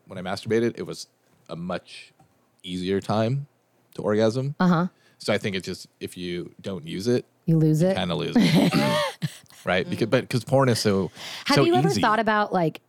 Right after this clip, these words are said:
Speaker 2: taking a porn break and going back to the catalog in your head and seeing if you can do it?
Speaker 1: I mean, I sometimes go, like, two or three weeks without masturbating, but I've never
Speaker 2: Without masturbating?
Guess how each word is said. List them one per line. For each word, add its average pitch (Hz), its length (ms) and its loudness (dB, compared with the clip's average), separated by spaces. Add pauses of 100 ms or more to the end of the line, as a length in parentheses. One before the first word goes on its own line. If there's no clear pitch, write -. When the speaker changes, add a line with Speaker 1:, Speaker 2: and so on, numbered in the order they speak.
(140)
Speaker 2:
taking 185 440 2
a 143 40 0
porn 165 460 2
break 135 520 0
and 160 200 4
going 151 280 2
back 147 340 0
to - 120 -2
the 147 80 -2
catalog 143 540 2
in 143 120 2
your 127 120 2
head 131 280 0
and 139 220 -2
seeing 139 480 0
if 139 200 -2
you 135 120 0
can 135 180 0
do 131 160 0
it? 202 200 0 (1600)
Speaker 1:
I 113 80 4
mean, 131 420 4
I 120 160 4
sometimes 170 460 2
go, 98 320 4
like, 87 380 -2
two 104 140 -4
or 90 60 0
three 85 180 -6
weeks 87 460 -4
without 78 460 -4 (1120)
masturbating, 80 540 -6
but 80 80 -6
I've 80 100 -4
never 82 520 -2
Speaker 2:
Without 185 260 2
masturbating? 311 640 2